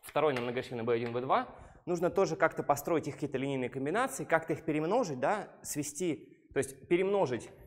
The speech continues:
какие-то три линейные комбинации здесь, так что в конце результат А умножить на Б должен представляться в виде, там, опять-таки, линейной комбинации вот этих вот трех,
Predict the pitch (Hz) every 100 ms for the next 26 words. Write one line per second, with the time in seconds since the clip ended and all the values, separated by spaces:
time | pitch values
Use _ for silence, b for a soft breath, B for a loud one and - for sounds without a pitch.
0 | - - 139 170 139 - 165 139 127 123
1 | 113 123 120 117 127 147 262 - B B
2 | B 160 165 - 151 156 151 - 240 254
3 | - - _ - 147 143 143 135 107 -
4 | - - _ _ - - - 123 107 113
5 | 107 131 202 233 156 156 120 110 123 156
6 | - 123 120 104 95 90 104 120 - 110
7 | 120 123 110 110 120 147 - 98 117 107
8 | 110 104 - - 123 127 -